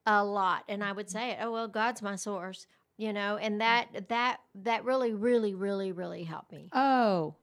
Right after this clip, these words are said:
Speaker 2: I, that, that is, that is why I have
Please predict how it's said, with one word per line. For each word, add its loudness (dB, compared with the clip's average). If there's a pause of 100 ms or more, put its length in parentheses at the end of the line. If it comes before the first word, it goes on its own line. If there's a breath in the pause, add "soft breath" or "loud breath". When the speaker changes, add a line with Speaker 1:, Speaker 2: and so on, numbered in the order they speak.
(340)
Speaker 2:
I, 0 (180)
that, 2 (160)
that 0
is, 2 (1040)
that 2
is 0
why 0 (920)
I 0
have -4